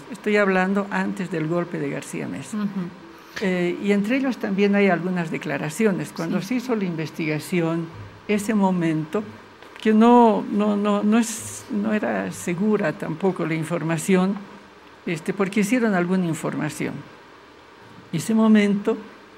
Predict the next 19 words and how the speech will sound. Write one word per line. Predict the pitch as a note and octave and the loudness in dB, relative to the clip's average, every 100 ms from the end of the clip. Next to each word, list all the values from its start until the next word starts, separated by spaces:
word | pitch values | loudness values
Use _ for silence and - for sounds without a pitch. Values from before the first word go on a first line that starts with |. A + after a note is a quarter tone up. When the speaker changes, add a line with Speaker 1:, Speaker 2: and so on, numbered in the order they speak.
| - - | -12 -4
Speaker 1:
se | |
identifica | F#3+ F#3 F3+ F#3 A3 G#3+ G#3+ | -2 -2 -4 -2 -2 0 -2
que, | G#3+ F#3+ F#3+ G3+ G3+ | 0 0 4 2 2
eh, | E3+ | -4
la, | D#3 E3+ - | -4 -6 -4
las | F3+ D#3+ | -6 -6
actividades | E3+ - F#3+ F3+ F#3 F#3+ G3 G3+ G3+ | -8 -6 -2 0 2 2 2 -2 -4
y | F3+ | -4
las | F3+ F3+ | -2 -4
acciones | G3 - G#3+ F#3 F#3 G3 - - - - | -6 -2 0 2 0 -4 -8 -20 -20 -6
continuaban | G3 F#3+ G#3 G#3 A3 G#3+ G3 - | -4 -2 0 4 4 2 0 -4
estando | - D#3+ G3 F#3+ F#3+ | -8 -4 -2 0 0
de | E3 | 0
la | D#3+ | 0
mano | E3+ F3+ F#3+ | -2 -2 -4
de | D#3+ | -4
Rafael, | D3 D3+ D3 F3 E3+ F3 F3 - | -6 -6 -6 -4 -2 -2 -4 -8
eh, | E3+ D3 | -6 -4
Loaiza | F3 F3+ E3+ D#3+ | 0 0 -2 -4